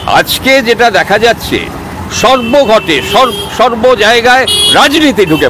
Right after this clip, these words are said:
পড়েছে। রাজনীতিকে সরিয়ে রেখে প্রশাসন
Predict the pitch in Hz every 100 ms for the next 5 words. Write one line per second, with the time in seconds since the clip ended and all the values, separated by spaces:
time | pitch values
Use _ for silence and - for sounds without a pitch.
0 | 113 101 95 - 381 - - - - -
1 | 104 190 208 233 262 214 262 247 240 -
2 | 220 247 240 214 - 208 180 - - -
3 | - - - - 175 226 226 - 233 226